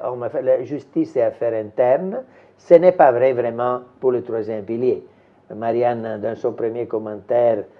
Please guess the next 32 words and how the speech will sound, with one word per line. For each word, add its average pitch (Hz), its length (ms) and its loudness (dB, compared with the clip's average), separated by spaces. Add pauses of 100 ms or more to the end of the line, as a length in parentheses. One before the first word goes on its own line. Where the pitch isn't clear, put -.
(520)
euh, 110 140 -6
de 117 140 -2
deux 123 140 0
mille 117 280 -6
neuf 120 280 -8
déjà, 110 480 -6
l'avait 98 640 -10
clairement 110 460 -8
noté, 147 560 2 (320)
la 127 140 4
pesc 147 400 4
maintient 135 640 0
des 110 160 -8
procédures 117 500 -6
intergouvernementales, 110 1160 -6
même 147 200 -6
si - 200 -10 (240)
avec 131 260 -6
quelques 131 260 -4
passerelles, 123 540 -6
et 120 100 -6
je 113 120 -8
reviendrai 113 540 -8
plus 110 180 -14
tard. - 340 -16 (460)
Donc, 180 260 10
de 143 140 0
ce 196 160 4
point 156 300 2
de 135 120 -4
vue, 143 480 2 (300)
l'effet 185 760 6